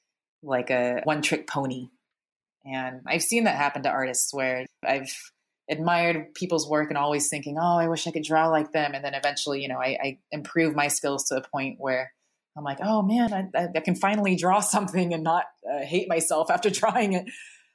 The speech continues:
And then I start, I look back at the artist's work and I'm like, "Wait, they're still drawing like that way five years ago." And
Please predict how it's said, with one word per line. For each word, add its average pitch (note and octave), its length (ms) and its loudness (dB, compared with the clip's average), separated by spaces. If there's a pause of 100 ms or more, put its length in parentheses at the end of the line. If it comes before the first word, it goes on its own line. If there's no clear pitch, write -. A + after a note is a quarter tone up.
(140)
And D#3 140 -2
then D#3+ 80 2
I D#3+ 60 2
start, - 260 2
I D3 100 4
look D#3 240 0
back F3 240 0
at E3 180 -2
the C3 220 2 (500)
artist's C3 320 -2
work B2+ 340 -6 (280)
and D#3+ 100 -8
I'm D3 80 -6
like, C#3+ 180 -6 (100)
"Wait, B3+ 380 -2 (360)
they're F3 100 2
still D#4+ 340 2
drawing C#3 320 2
like C3 260 -2
that C3 260 0 (300)
way C3+ 280 -2
five C3 400 -2
years C3 220 -4
ago." B2+ 360 -6
And C3 180 -12